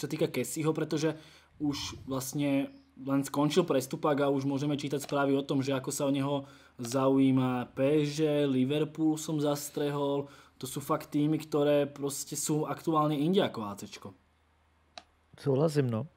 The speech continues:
Speaker 2: A, eh, je to velký varovný prst a podle mě v A C čku budou muset ho-, jednat hodně rychle, protože ty nabídky budou přicházet, ať už se bavíme o Paříži, ať už se bavíme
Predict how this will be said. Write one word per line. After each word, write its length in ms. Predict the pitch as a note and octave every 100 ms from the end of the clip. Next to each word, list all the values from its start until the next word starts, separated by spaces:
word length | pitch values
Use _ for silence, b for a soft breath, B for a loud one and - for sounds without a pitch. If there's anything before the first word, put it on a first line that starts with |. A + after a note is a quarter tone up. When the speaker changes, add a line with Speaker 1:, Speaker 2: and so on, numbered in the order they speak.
| -
Speaker 2:
A, 400 | B2 A#2+ B2 B2+
eh, 800 | - _ - - B2+ A#2+ B2+ B2+
je 160 | B2
to 640 | A#2 - B2 B2 B2 B2 B2 B B B B B B B B B B _ _ _ -
velký 640 | A2+ C3+ C#3 D#3 D#3 D#3+ -
varovný 480 | B2+ C3 C3+ C#3 C3+
prst 360 | - D#3+ -
a 280 | C#3 B2+ B2
podle 280 | A#2 B2+ B2+
mě 180 | B2+ B2
v 100 | C3+
A 120 | A#2+
C 140 | C3+
čku 180 | B2 -
budou 180 | C3+ C3+
muset 280 | B2+ C#3+ B2+
ho-, 180 | B2+ C3
jednat 380 | B2+ B2+ C3 B2
hodně 220 | C3 C3
rychle, 260 | C3 B2 A2
protože 240 | A#2 A#2+
ty 100 | B2+
nabídky 360 | A#2 A2 - B2
budou 180 | A#2+
přicházet, 640 | A2+ A#2+ B2+ A#2+ G#2+ G#2 G#2+
ať 160 | G#2+ A2+
už 180 | -
se 120 | - A#2
bavíme 360 | A2 A2+ A2+
o 80 | A2+
Paříži, 600 | - A2+ A2+ G#2+ A2+ A2+
ať 180 | G#2 -
už 100 | A2
se 120 | -
bavíme 500 | A2+ G#2+ A2 A2 A2